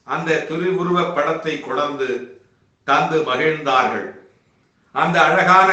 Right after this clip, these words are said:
குழந்தை பாபாவையே இப்பொழுது நாம் கண்ணார பார்த்து கொண்டிருக்கிறோம். அதுபோல வருகின்ற குழந்தைகளை பெற்ற பெற்றோர்கள்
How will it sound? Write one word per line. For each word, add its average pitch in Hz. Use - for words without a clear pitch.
குழந்தை 180
பாபாவையே 151
இப்பொழுது 147
நாம் 139
கண்ணார 165
பார்த்து 151
கொண்டிருக்கிறோம். 127
அதுபோல 139
வருகின்ற 170
குழந்தைகளை 165
பெற்ற 151
பெற்றோர்கள் 175